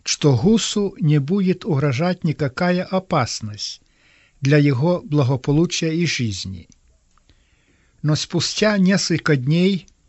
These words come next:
это заверение такого авторитетного лица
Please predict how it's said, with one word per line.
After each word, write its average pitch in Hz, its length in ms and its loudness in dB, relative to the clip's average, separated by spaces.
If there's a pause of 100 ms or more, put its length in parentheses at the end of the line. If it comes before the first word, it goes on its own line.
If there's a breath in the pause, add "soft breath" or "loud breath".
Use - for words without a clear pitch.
(680 soft breath)
это 196 320 2
заверение 151 920 4 (220)
такого 156 580 0
авторитетного 147 800 -2
лица 143 560 -4